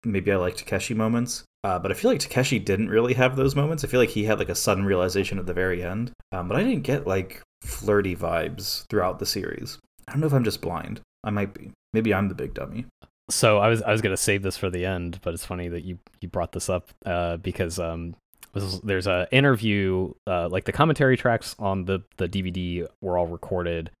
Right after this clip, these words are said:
Speaker 2: um, for, like, the first ever D V D release of the show, so back in, like, two thousand six. So those are fairly old.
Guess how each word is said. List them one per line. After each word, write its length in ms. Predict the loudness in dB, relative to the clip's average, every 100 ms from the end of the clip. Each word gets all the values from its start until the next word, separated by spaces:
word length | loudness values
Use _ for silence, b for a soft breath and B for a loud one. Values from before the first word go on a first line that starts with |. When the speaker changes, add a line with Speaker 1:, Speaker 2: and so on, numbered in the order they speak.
| _
Speaker 2:
um, 320 | -4 -2 -4 -4
for, 100 | -4
like, 160 | -4
the 120 | -6 -18 -6
first 360 | -2 -2 -6 -8
ever 380 | -6 -2 -2 -2
D 120 | -2
V 80 | -2
D 120 | -2
release 280 | 0 0 0
of 80 | 0
the 60 |
show, 240 | 2 2 2
so 140 | 2
back 140 | 0 0
in, 60 |
like, 100 | -4
two 100 | -2
thousand 200 | -2 -2
six. 540 | -4 0 -2 -2 -10 -6
So 120 | 2
those 100 | 2
are 60 | 4
fairly 260 | 2 2
old. 340 | 2 2 0